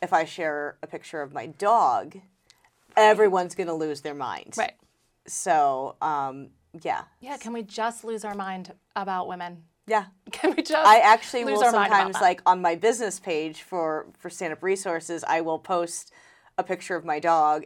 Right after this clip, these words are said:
Speaker 1: and, like, tie it into something
Speaker 2: Right.
Speaker 1: pertaining to
Speaker 2: There you
Speaker 1: my
Speaker 2: go.
Speaker 1: work,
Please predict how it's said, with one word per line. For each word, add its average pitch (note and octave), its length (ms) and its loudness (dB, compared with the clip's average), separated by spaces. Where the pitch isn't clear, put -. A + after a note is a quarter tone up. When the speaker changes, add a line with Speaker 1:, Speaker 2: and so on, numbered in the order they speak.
Speaker 1:
and, D#3+ 180 -2
like, D#3 200 -4
tie F3+ 220 0
it E3+ 160 -2
into E3+ 400 -8
something D3 600 -8
Speaker 2:
Right. B3 300 2
Speaker 1:
pertaining A3 480 -4
to - 60 -2
Speaker 2:
There A3+ 60 0
you E3 60 0
Speaker 1:
my - 60 0
Speaker 2:
go. - 60 0
Speaker 1:
work, F3 400 2